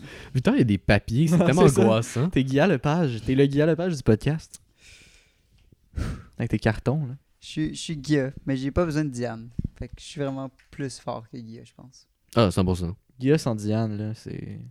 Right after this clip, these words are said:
Speaker 1: Guilla sans Diams.
Speaker 3: Vous pensez quoi d'Edith, euh, Cochran, euh ?
Speaker 1: <laughs> Aïe, aïe.
Speaker 2: Euh, <laughs> c'est
Speaker 1: Euh,
Speaker 2: quelle
Speaker 1: moi, je
Speaker 2: question ?
Speaker 1: l'adore, Edith Cochrane.
Speaker 3: Ouais, moi aussi, je l'aime bien.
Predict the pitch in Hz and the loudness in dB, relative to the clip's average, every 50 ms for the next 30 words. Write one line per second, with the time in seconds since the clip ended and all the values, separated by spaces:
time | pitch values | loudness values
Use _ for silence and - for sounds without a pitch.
0 | - - 104 98 104 110 127 131 - 120 101 95 92 92 101 113 156 160 123 95 | -14 -12 -6 0 2 2 2 2 2 2 2 2 2 2 2 2 2 2 0 -2
1 | 90 90 87 - - - _ _ _ - - - - - - - - - - - | -2 -6 -8 -10 -14 -20 _ _ _ -12 -8 0 4 4 6 6 4 2 -4 -6
2 | - _ _ - - - - 160 135 - - 208 214 196 247 226 277 240 180 139 | -12 _ _ 0 4 6 6 6 4 4 4 2 4 4 2 2 2 2 2 2
3 | 135 135 120 135 139 - _ - 135 127 127 123 120 123 123 113 _ - 123 120 | 0 0 -4 -8 -14 -14 _ -8 -6 -4 -4 -4 -6 -6 -10 -12 _ -14 -14 -14
4 | _ - 151 160 160 156 147 135 127 123 123 123 135 139 _ _ _ _ _ _ | _ -14 -14 -14 -14 -14 -14 -14 -14 -14 -16 -18 -20 -20 _ _ _ _ _ _
5 | _ _ - - - - - 196 - - - 196 - 156 139 139 147 170 165 139 | _ _ -14 -8 -2 4 4 4 4 4 0 0 0 2 2 6 6 8 8 6
6 | 123 123 226 202 220 - - 214 - - 160 110 113 107 107 - 185 165 160 123 | 6 4 4 6 6 4 4 2 2 2 2 4 4 6 6 6 6 6 6 4
7 | - 110 107 101 101 104 104 104 90 95 90 - 104 92 85 - 92 90 92 98 | 4 4 4 4 4 4 4 4 2 -2 0 2 2 2 4 4 0 0 0 -4
8 | _ _ - 143 143 151 151 143 139 139 135 - - - 160 135 120 120 120 120 | _ _ -4 0 2 4 4 2 2 -2 -4 -4 -6 -6 -6 -6 -6 -8 -10 -12
9 | 120 120 | -12 -14